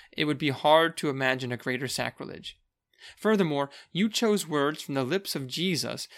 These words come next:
without admitting that in the same moment he gave the greatest commandment. "You shall love the Lord your God with all your heart, and with all your soul, and with all your mind, and with all your strength." Mark twelve thirty.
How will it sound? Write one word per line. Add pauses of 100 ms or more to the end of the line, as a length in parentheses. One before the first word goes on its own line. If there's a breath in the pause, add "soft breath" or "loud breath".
(140 loud breath)
without
admitting
that
in
the
same
moment
he
gave
the
greatest
commandment. (360)
"You
shall
love
the
Lord
your
God
with
all
your
heart, (280 loud breath)
and
with
all
your
soul,
and
with
all
your
mind,
and
with
all
your
strength." (280 soft breath)
Mark
twelve
thirty.